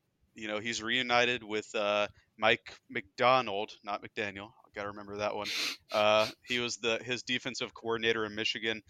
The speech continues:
He's finally getting a full off season and a full season of work in this year. So hopefully he can, uh, show off that pedigree, which made him a high draft pick two years ago.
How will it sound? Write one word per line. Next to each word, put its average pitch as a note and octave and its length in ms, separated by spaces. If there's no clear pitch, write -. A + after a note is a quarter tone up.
He's A#2+ 180
finally B2+ 440
getting A#2 260
a G#2+ 80
full A#2+ 480
off A#2 240
season A#2+ 460
and A2 100
a F#2+ 80
full A2+ 220
season A2+ 360
of G2 120
work G#2 260
in G#2 140
this G2+ 200
year. G#2 240
So A#2 120
hopefully B2 360
he A#2 100
can, A2 240
uh, G#2+ 200
show A#2+ 240
off A2+ 120
that G#2+ 220
pedigree, G#2 480
which G2+ 200
made G#2 140
him G2+ 120
a G2 100
high G#2 500
draft G2+ 380
pick A2 240
two A2+ 140
years G2 340
ago. - 200